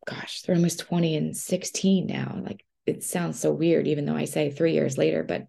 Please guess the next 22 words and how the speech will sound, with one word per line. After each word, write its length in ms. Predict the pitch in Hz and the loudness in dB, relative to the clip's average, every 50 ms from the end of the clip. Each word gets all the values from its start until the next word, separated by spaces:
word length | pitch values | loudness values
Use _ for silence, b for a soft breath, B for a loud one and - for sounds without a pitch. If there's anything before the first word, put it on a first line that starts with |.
| - - | -12 -4
yeah, 200 | - 147 139 139 - B B B B B B B B B B B B | -4 -2 -4 -4 -8 B B B B B B B B B B B B
just 200 | 175 180 180 - | 2 2 4 4
because 320 | 180 180 180 160 165 165 | 4 6 6 4 4 4
on 340 | 175 - - 151 139 - - | 0 0 0 0 -2 0 0
teenage 400 | - - 180 175 165 156 151 143 | 2 4 4 4 4 2 4 4
years, 380 | 160 170 165 160 160 156 - | 6 8 8 6 6 2 0
you, 160 | - 151 - - _ _ | -4 -4 -4 -6 _ _
it's, 400 | - 139 151 147 - - - - - b b b b b b b b b b b b b _ _ _ _ _ - | 2 2 2 2 -2 -8 -8 -10 -12 b b b b b b b b b b b b b _ _ _ _ _ -6
it 140 | - 143 135 | -4 -4 -2
just 160 | 135 131 - | -2 -4 -2
goes 180 | - 139 139 135 | -2 -2 -2 0
so 100 | 135 135 | -2 -2
fast. 580 | 131 131 - - - - - - - - - - - - | -4 -4 -6 -6 -4 -4 -6 -6 -6 -8 -10 -8 -4 -2
And 480 | - 156 147 143 143 147 143 - - - _ _ _ _ _ _ _ _ _ _ _ _ _ - | 0 2 2 2 4 4 2 2 0 -6 _ _ _ _ _ _ _ _ _ _ _ _ _ 2
anyway, 400 | - 160 143 139 135 131 123 - | 2 2 4 2 0 -2 -4 -6
so 280 | - - - - 196 196 | -8 -6 0 4 8 10
yeah, 340 | 202 214 233 226 170 - - B B B B B B B B | 10 10 10 8 6 2 -4 B B B B B B B B
um, 580 | - 175 175 170 165 160 160 156 165 165 - - - | 2 4 6 6 6 4 4 2 0 -2 -2 2 4
it, 180 | - 151 - - | 4 4 4 4
there's 200 | 175 160 165 - | 2 2 2 0
hope, 340 | - - 180 - - - - - - _ _ _ _ _ - - | 0 0 0 0 0 -2 -12 -20 -20 _ _ _ _ _ -4 -2
and 460 | 165 160 151 151 151 156 151 151 | 0 0 0 0 -2 -2 -4 -6